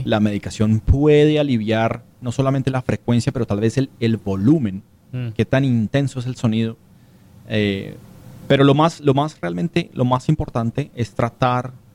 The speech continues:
Speaker 1: de descartar causas, bien sea del oído o causas vasculares.
Speaker 2: Ok.
Speaker 1: Y en algunos mo-, en algunos casos no se encuentra la causa. Entonces, es una condición, pues, que es, es desafortunada, es, es
Speaker 2: No.
Speaker 1: compleja de diagnosticar y de tratar.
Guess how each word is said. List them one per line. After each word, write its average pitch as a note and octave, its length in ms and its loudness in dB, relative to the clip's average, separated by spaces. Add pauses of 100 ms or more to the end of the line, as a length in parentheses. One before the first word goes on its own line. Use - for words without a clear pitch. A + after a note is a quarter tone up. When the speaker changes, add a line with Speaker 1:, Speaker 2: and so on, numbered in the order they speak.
(120)
Speaker 1:
de A#2+ 120 0
descartar G#2 720 -4 (1080)
causas, A2 760 -8 (320)
bien G#2+ 220 -2
sea G2+ 320 -4 (240)
del G#2 180 -2
oído F#2+ 380 0
o B2 160 2
causas A2 560 -6
vasculares. A#2+ 840 -2 (100)
Speaker 2:
Ok. B2 180 -6 (360)
Speaker 1:
Y B2 60 -6
en A#2+ 80 0
algunos B2+ 320 -2
mo-, B3+ 240 -6
en B2 100 -2
algunos A#2+ 460 0
casos - 580 -6 (220)
no A#2 200 -4
se - 100 -2
encuentra D#3 340 0
la C#3 80 -2
causa. D#3 320 -2
Entonces, G2+ 580 -18
es A2 160 -8
una C#3 160 -4
condición, A2 440 -2
pues, - 180 -6
que A2+ 240 -4 (480)
es, F#2+ 220 -6
es F#2+ 120 0
desafortunada, G#2 800 -4
es, F#2+ 220 -16
es B2 60 -8
Speaker 2:
No. D3+ 140 2
Speaker 1:
compleja B2 500 2
de B2 120 2
diagnosticar G2 680 -4
y - 20 0
de B2 80 2
tratar. - 300 -10